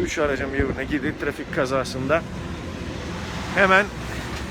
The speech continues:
Keşan Devlet Hastanesi'nin önünde bulunan Çanakkale, Keşan, Gelibolu orası arasında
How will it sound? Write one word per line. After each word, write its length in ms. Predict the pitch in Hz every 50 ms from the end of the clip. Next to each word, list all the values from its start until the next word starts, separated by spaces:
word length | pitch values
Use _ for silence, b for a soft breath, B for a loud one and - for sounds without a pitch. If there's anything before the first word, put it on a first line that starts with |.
| - - - - - - - - - - - -
Keşan 380 | 185 175 160 - 180 170 170 165
Devlet 240 | 170 175 175 160 185
Hastanesi'nin 500 | 170 151 - - 165 165 143 - 180 170
önünde 280 | 175 170 160 156 -
bulunan 340 | 180 190 180 156 151 175 196 - - - - - - - - - - - - - - - - -
Çanakkale, 600 | - 190 190 185 175 - - 160 151 165 190 190 - - - - - - - - - - - - - - - - - - - - - - - - - - - - - - - - - - -
Keşan, 380 | 185 165 - 175 170 165 165 160
Gelibolu 440 | 175 196 190 196 185 180 175 175 165
orası 380 | 165 165 165 - - 165 160 - 156
arasında 540 | 160 156 143 - - 165 160 160 175 180